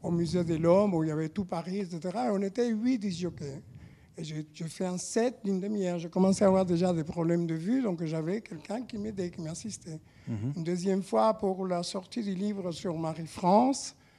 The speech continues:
Speaker 1: la chanteuse, alors il y avait Frédéric Becbédé, Ariel Wiesmann, Serge Kruger,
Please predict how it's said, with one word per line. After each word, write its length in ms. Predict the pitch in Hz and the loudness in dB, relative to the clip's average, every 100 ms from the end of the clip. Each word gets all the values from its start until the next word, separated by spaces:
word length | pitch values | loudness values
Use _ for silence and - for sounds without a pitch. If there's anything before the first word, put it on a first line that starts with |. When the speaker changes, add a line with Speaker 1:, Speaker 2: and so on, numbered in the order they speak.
| _ - | _ -10
Speaker 1:
la 120 | 165 | -2
chanteuse, 680 | 165 185 165 202 190 233 240 | 0 2 2 4 4 4 4
alors 320 | 196 165 156 | 2 2 2
il 60 | 160 | 0
y 40 | |
avait 280 | 160 160 196 | 0 2 2
Frédéric 440 | 214 - 165 160 170 | 2 0 0 0 2
Becbédé, 580 | 165 151 170 170 214 240 | 2 2 2 4 4 6
Ariel 340 | 208 180 160 | 4 2 -2
Wiesmann, 800 | 156 165 170 190 220 240 240 240 - - - - | -2 -6 -4 0 0 0 -2 -4 -8 -20 -20 -16
Serge 380 | - - 185 - | -2 2 2 0
Kruger, 560 | - 208 202 240 254 | -2 0 4 4 4